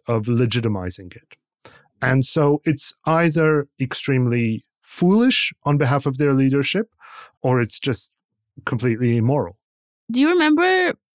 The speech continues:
Speaker 2: that whole thing about the Red Cross in Russia, their local Red Cross office,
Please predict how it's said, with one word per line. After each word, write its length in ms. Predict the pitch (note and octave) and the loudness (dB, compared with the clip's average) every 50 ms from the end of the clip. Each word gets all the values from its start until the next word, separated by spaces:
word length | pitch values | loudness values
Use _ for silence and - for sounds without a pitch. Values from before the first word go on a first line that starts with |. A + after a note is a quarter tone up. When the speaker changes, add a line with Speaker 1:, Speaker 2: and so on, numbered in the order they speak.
| _ _ | _ _
Speaker 2:
that 240 | A#3 A#3 - C4+ B3+ | -6 -4 -2 -2 -2
whole 220 | - - C4+ C#4 | 0 0 0 0
thing 300 | B3+ - B3 A#3 B3 B3 | 0 0 0 2 4 4
about 280 | A#3+ G#3 A3+ A3+ G#3+ G3+ | 2 2 2 2 2 2
the 100 | G#3+ G#3+ | 2 2
Red 240 | G#3+ A3 A3 G#3+ - | 2 2 0 -2 -2
Cross 460 | - - G3 G3 G3+ G#3 - - - - | -2 -2 0 0 0 0 -2 -4 -4 -2
in 160 | G#3 G3+ F#3 | 0 2 2
Russia, 460 | E3 E3 F3 - - G#3 G3+ G#3 G#3+ | 2 0 0 0 0 0 0 0 0
their 200 | G#3 F#3 F#3 F3+ | 0 0 0 0
local 360 | F3 F3+ E3 E3+ F3 - F#3 F3 | 2 0 0 0 0 -2 -2 0
Red 200 | F3+ F3 F3+ - | 0 -2 -2 -2
Cross 260 | - F3 E3+ F#3 - | -4 -4 -2 -2 -2
office, 360 | F3+ F#3 - - G3+ - - | -4 -4 -4 -4 -6 -6 -8